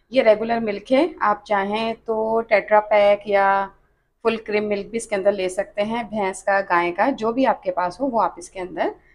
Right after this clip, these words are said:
milk ले सकते हैं। अच्छा जी, इसके अंदर boil आ गया है और तकरीबन दस मिनट से ये milk हमारा इसी तरह पक रहा है slow flame पर। अब कुछ चीज़ें हम इसके अंदर ऐड करेंगे।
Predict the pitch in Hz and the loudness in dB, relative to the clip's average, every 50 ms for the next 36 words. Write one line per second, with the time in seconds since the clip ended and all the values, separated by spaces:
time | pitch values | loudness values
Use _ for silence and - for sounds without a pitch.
0 | _ _ - 202 202 214 - 220 170 135 131 - 135 - - _ - 160 160 165 | _ _ -6 -6 -6 -6 -6 -6 -6 -6 -6 -8 -12 -16 -14 _ -12 -10 -10 -10
1 | 170 175 - _ _ _ _ _ - 185 - 202 190 185 214 226 220 - - 214 | -12 -12 -16 _ _ _ _ _ -8 -2 0 0 0 0 -2 -6 -4 -4 -4 -2
2 | 214 240 240 214 196 185 185 202 214 202 180 175 175 190 226 240 254 277 330 403 | -2 -2 0 2 2 4 4 4 4 2 2 2 2 0 0 2 2 2 2 2
3 | - - _ _ _ _ _ _ _ _ _ _ _ _ _ _ - 165 165 170 | -2 -8 _ _ _ _ _ _ _ _ _ _ _ _ _ _ 2 2 4 4
4 | 185 185 180 - _ - 208 - - 240 254 247 311 320 311 320 311 285 311 - | 2 -2 -6 -4 _ -4 -4 -4 -6 -8 0 6 6 8 8 8 6 4 2 0
5 | - 240 214 190 - - - 262 392 508 - - _ - 202 208 196 196 202 220 | -4 -4 -4 -4 -4 -2 -2 -2 -2 -2 -6 -14 _ -8 -6 -6 -4 -4 -6 -6
6 | - - 208 185 175 165 165 - 240 349 427 - - - - - - - 180 170 | -8 -8 -4 -2 0 0 0 0 0 -2 -4 -6 -12 -14 -14 -8 -2 -2 0 0
7 | 220 330 339 - - 180 - - 175 175 180 196 220 226 349 - - - _ _ | 0 -2 -2 -2 -2 -2 0 -2 -4 -2 -2 -4 -4 -4 -4 -6 -6 -14 _ _
8 | _ - - - 185 170 160 160 165 151 156 156 156 - - - - _ _ _ | _ -20 -10 -4 -4 -4 -4 -4 -6 -8 -8 -10 -10 -10 -10 -12 -12 _ _ _
9 | _ _ _ - - - - 214 214 - - 185 170 160 214 240 240 233 240 - | _ _ _ -6 -6 -6 -6 -8 -10 -6 -6 -6 -4 -4 -4 -4 -4 -6 -8 -4
10 | - 269 254 254 254 254 247 247 - 254 247 247 254 262 302 | -2 0 2 4 4 2 2 2 0 0 2 2 2 2 0